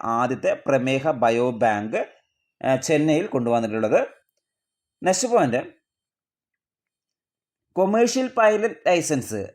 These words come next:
നേടുന്ന ഇന്ത്യയിലെ ഏറ്റവും പ്രായം കുറഞ്ഞ വ്യക്തി എന്ന നേട്ടം സ്വന്തമാക്കിയിട്ടുള്ളത്, കൊമേഴ്ഷ്യൽ പൈലറ്റ് ലൈസൻസ് നേടുന്ന ഇന്ത്യയിലെ ഏറ്റവും പ്രായം കുറഞ്ഞ വ്യക്തി എന്ന നേട്ടം സ്വന്തമാക്കിയിട്ടുള്ളത്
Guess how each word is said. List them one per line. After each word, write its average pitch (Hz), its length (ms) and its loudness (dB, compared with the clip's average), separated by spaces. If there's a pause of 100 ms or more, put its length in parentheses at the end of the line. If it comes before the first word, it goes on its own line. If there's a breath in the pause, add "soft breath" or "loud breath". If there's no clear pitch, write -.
(100)
നേടുന്ന 143 520 0
ഇന്ത്യയിലെ 196 400 2
ഏറ്റവും 208 580 2
പ്രായം 196 340 0
കുറഞ്ഞ 180 260 -2
വ്യക്തി 165 320 -4
എന്ന 165 200 2
നേട്ടം 147 320 0
സ്വന്തമാക്കിയിട്ടുള്ളത്, 117 1040 -2
കൊമേഴ്ഷ്യൽ 131 540 -2
പൈലറ്റ് 135 320 2
ലൈസൻസ് 131 480 -2
നേടുന്ന 139 340 -2 (280 soft breath)
ഇന്ത്യയിലെ 160 340 2
ഏറ്റവും 185 480 0
പ്രായം 214 280 2
കുറഞ്ഞ 196 260 0
വ്യക്തി 180 300 -4
എന്ന 170 180 0
നേട്ടം 156 300 0
സ്വന്തമാക്കിയിട്ടുള്ളത് 127 840 -2